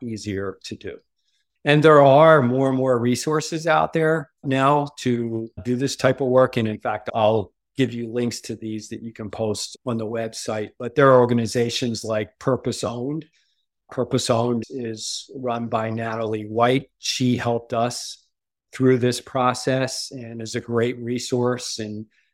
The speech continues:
she, Natalie was part of the, one of the first perpetual purpose trust in the United States, so she has a lot of good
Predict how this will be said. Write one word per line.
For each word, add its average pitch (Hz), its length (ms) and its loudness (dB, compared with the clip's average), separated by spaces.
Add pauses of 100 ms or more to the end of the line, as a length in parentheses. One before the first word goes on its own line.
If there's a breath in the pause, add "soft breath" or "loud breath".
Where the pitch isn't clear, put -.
(100)
she, - 340 -2 (180)
Natalie 123 500 2
was 117 180 -6
part 123 400 -4
of 117 520 -6
the, 123 240 -10
one 135 160 -6
of 120 140 -8 (100)
the 127 200 -2
first 120 540 -2
perpetual 117 520 -2
purpose - 440 -8
trust - 500 -6
in 113 120 -8
the 110 80 -8
United 110 420 -8
States, 117 440 -4
so 101 280 -4
she 113 340 -6
has 101 400 -4
a - 80 -14
lot 110 400 -2
of 95 200 -8
good 104 300 -6